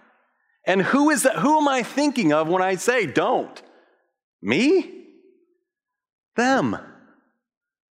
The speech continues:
Whatever he says, it's for them.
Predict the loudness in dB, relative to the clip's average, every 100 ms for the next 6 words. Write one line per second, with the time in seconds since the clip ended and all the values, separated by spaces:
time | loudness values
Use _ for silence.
0 | _ _ _ _ _ -4 -2 0 0 2
1 | 0 0 -2 -2 0 0 -2 -4 -6 -14
2 | -6 -2 2 2 0 -4 -2 0 0 -2
3 | -6